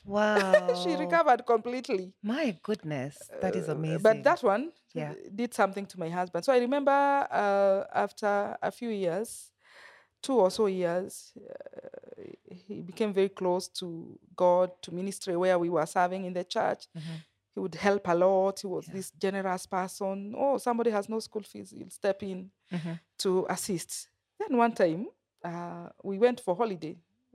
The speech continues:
Speaker 2: uh, in Coast. We're
Speaker 1: Mm-hmm.
Speaker 2: living well, soft life.
Speaker 1: Yeah.
Speaker 2: Both of us. Now I have
Speaker 1: <laughs>
Speaker 2: moved from the main government. I'm also working for, uh,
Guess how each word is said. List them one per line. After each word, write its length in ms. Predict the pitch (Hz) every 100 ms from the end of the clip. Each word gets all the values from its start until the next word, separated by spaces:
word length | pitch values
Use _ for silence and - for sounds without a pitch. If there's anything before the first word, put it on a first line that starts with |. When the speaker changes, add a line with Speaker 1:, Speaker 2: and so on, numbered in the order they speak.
| -
Speaker 2:
uh, 40 |
in 380 | 104 95 160 175
Coast. 540 | - 190 - - - -
We're 200 | - 240
Speaker 1:
Mm-hmm. 80 | 247
Speaker 2:
living 300 | 294 196 165
well, 200 | 175 165
soft 300 | 175 285 -
life. 340 | 170 135 135 -
Speaker 1:
Yeah. 260 | 170 180 202 - -
Speaker 2:
Both 220 | 240 277
of 140 | 196
us. 240 | 220 208 196
Now 260 | 247 262 254
I 60 | 208
have 260 | 202 202 220
Speaker 1:
<laughs> 60 | 247
Speaker 2:
moved 220 | 269 226
from 340 | - 226 214
the 280 | 208 208 202
main 180 | 214 240
government. 420 | 226 220 220 220 220
I'm 120 | 196
also 180 | 208 196
working 340 | 185 202 214
for, 320 | 202 202 202
uh, 120 | -